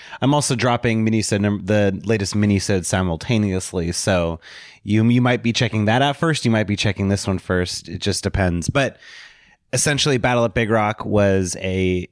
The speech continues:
is, not was, is a Jurassic short film that debuted on F X as of this recording last night, around the same time, actually, uh, depending on where you were, because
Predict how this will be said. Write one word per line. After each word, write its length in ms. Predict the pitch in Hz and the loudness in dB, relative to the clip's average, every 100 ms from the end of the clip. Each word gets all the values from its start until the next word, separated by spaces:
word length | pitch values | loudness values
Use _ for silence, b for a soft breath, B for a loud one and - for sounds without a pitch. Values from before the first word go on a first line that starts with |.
| _ | _
is, 420 | 113 107 92 107 | 0 2 0 -4
not 200 | 110 101 | -4 -2
was, 520 | 95 87 92 120 - - - | -2 -2 0 -2 -2 -10 -10
is 300 | 135 147 139 | 0 0 0
a 160 | 110 120 | 0 0
Jurassic 580 | 107 110 104 104 113 - - _ - | 2 2 2 -2 -6 -8 -18 _ -8
short 400 | - - 117 - | -4 0 0 0
film 560 | - 107 101 98 120 123 B B B | 0 2 2 2 -2 -6 B B B
that 160 | - 92 | -4 0
debuted 420 | 110 90 95 98 | 0 0 0 0
on 140 | 98 | 0
F 240 | 85 95 - | -2 -4 0
X 320 | 98 - - | -2 -2 -6
as 260 | 92 101 92 | -2 0 0
of 120 | 85 | -2
this 200 | 92 - | -4 -6
recording 560 | 98 196 185 123 113 117 | -4 0 2 2 0 -4
last 460 | 101 104 101 104 - | -4 -2 0 -2 -2
night, 240 | 101 87 | -2 -2
around 260 | 104 156 190 | 0 0 0
the 80 | 110 | 0
same 260 | - 98 | 0 -2
time, 240 | 95 107 92 | -2 -2 -2
actually, 460 | 87 - 90 87 B B B B B B _ 113 | -2 0 0 0 B B B B B B _ -2
uh, 140 | 104 | 0
depending 380 | 98 113 127 120 | 0 0 2 2
on 100 | 113 | 2
where 100 | 104 | 2
you 160 | 101 104 | 2 2
were, 460 | 156 135 110 110 - | 2 2 2 0 -2
because 600 | 110 123 107 101 - | 0 2 2 2 -2